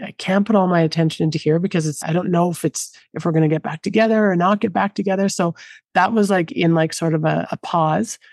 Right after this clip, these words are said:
My kids at the time, fortunately, were doing really well. So I'm like, "Oh, I can't just throw myself into motherhood and be the best mom in the world," 'cause they're all at the age where they were, like, g-, coming into their independence.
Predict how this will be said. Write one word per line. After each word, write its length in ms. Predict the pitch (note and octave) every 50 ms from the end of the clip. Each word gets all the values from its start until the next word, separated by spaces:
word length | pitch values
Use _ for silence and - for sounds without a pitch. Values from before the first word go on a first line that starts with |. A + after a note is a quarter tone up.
| - _ _ _ _ _ _ _ _ _ _ _
My 200 | - F#3 F#3+ F#3
kids 260 | - - B3 B3+ G3+
at 80 | A#3 G#3
the 60 | G3+
time, 320 | - - - F3+ E3+ E3
fortunately, 520 | - - F#3+ F3+ - - F#3+ F3 E3 E3+ E3
were 60 | E3
doing 300 | D#3 F3+ F3 E3+ E3+ E3+
really 240 | E3 E3+ E3 D#3+ D#3
well. 340 | D3 F#3 F#3+ F3+ D#3 E3+ G3+
So 140 | - -
I'm 80 | F#3+ F3+
like, 160 | E3+ E3 -
"Oh, 60 | G3+
I 100 | F3+ E3+
can't 200 | E3 - A#3 G#3+
just 240 | G3+ G3+ - - -
throw 160 | - - E3+
myself 320 | E3+ F3 E3+ - F3+ E3+ -
into 160 | E3+ E3 C#3+
motherhood 540 | D3+ D3+ D3+ D#3 D#3+ F#3+ F3+ D3+ D#3+ D#3 D3+
and 100 | D#3+ D#3
be 80 | E3 D#3+
the 80 | D#3
best 280 | D3 - E3+ E3 - -
mom 280 | F3 E3 D#3+ D#3+ E3 E3+
in 60 | E3+
the 80 | E3
world," 360 | D3+ D#3+ F3+ F#3+ F3 E3 D#3+ -
'cause 220 | - G3 D#3+ D#3+ - - - - - - -
they're 200 | F#3+ F3 E3+ -
all 160 | G3 F#3 F#3+
at 80 | F#3 E3+
the 140 | G3+ - -
age 240 | F3 E3+ F3 E3 F3
where 100 | F3 E3
they 140 | E3+ E3+
were, 120 | E3+ E3+ E3+
like, 240 | E3+ E3+ E3+ E3+ - - - - A3+ G#3 _ - -
g-, 80 | E3 - -
coming 240 | - - F3+ F3 F3+
into 180 | F#3 F3+ F3
their 140 | F3+ F3+ -
independence. 760 | - F3 E3+ E3+ - E3 G#3+ A3 F#3 E3 F3 - - -